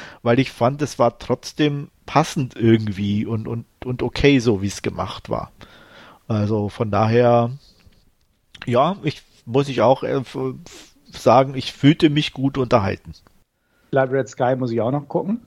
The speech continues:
Speaker 2: Fällt mir auch mal, ist mir da
Speaker 1: Ja.
Speaker 2: in dem Kontext auch wieder eingefallen. Dachte, ja, okay, jetzt muss
Speaker 1: Da
Speaker 2: ich
Speaker 1: ist
Speaker 2: langsam mal gucken.
Speaker 1: der Bösewicht Alexander Scheer ist ja da auch mit dabei.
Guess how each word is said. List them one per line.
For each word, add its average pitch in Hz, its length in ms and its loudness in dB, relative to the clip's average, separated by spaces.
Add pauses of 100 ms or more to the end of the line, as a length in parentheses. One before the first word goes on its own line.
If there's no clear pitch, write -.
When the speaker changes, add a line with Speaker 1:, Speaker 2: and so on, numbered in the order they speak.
Speaker 2:
Fällt 120 220 0
mir 117 140 0
auch 127 140 2
mal, 127 140 0
ist 135 440 -2
mir 123 100 2
da 117 140 4
Speaker 1:
Ja. 131 140 2
Speaker 2:
in 113 140 -8
dem 120 140 2
Kontext 117 380 0
auch 135 200 0
wieder 139 200 2
eingefallen. 131 480 -2
Dachte, 113 220 -2
ja, 107 260 2
okay, 107 240 0
jetzt 101 180 0
muss 107 160 2
Speaker 1:
Da 123 100 2
Speaker 2:
ich 113 60 4
Speaker 1:
ist 104 60 2
Speaker 2:
langsam 101 320 0
mal 95 160 2
gucken. 120 440 -2
Speaker 1:
der 147 100 2
Bösewicht 151 680 0
Alexander 131 560 0
Scheer 139 360 2
ist 135 160 -2
ja 123 120 2
da 113 120 2
auch 143 180 0
mit 160 180 -2
dabei. 139 460 2